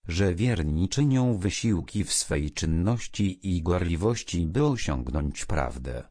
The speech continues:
Oni przeto pracują dla niej, czynią starania nie dla pokarmu, który ginie,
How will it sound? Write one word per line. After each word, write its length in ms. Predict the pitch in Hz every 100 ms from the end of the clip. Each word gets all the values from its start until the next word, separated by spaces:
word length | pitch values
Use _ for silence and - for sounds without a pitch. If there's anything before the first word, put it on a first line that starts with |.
| _ -
Oni 340 | 156 160 139
przeto 480 | - - 92 - 95
pracują 720 | - 90 - 143 131 120 107
dla 240 | 85 71
niej, 300 | 65 71 80
czynią 460 | - 147 135 127 123
starania 600 | - - 82 110 101 87
nie 220 | 117 160
dla 240 | 104 85 85
pokarmu, 800 | - 101 131 113 71 120 113 - _ _ _ -
który 340 | - 107 98
ginie, 500 | 78 80 71 65 62